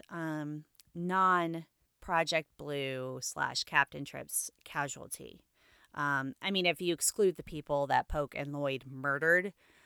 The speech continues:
Uh, so now we also have this reporter and photographer, um, neither of whom r-,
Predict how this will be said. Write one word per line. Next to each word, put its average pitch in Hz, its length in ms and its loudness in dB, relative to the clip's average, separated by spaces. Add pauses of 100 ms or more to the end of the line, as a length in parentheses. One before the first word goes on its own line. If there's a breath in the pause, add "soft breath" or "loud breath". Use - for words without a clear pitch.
(180 soft breath)
Uh, 143 340 4
so 156 460 2
now 160 260 2
we 165 140 0
also 160 300 4
have 147 260 4
this - 240 -6
reporter 151 400 -4
and 147 180 -4
photographer, 147 800 -4 (280)
um, 175 220 -6
neither 359 300 8
of 381 100 0
whom 240 460 2 (160)
r-, 190 80 -12